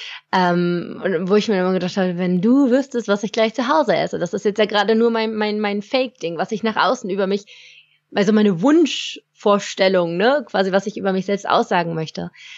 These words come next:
Ähm, aber genau das ist es, dieses, man verbietet sich Dinge und dadurch holt man das dann meist im sogar doppelten Rahmen anschließend vielleicht heimlich zu Hause nach.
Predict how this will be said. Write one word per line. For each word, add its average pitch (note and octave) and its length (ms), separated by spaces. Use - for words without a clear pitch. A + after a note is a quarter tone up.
Ähm, F3 260
aber F3+ 160
genau G3+ 240
das G#3 200
ist A3 120
es, E3+ 80
dieses, E3 220
man E3 160
verbietet A3 420
sich A#3+ 180
Dinge B3 360
und F#3 160
dadurch G3 280
holt G#3+ 200
man F#3+ 100
das F3+ 160
dann F3+ 220
meist B3 420
im G3 380
sogar F#3 240
doppelten A3 560
Rahmen G#3+ 560
anschließend G3 560
vielleicht G3+ 340
heimlich G3+ 320
zu A3 100
Hause G3+ 220
nach. E3 260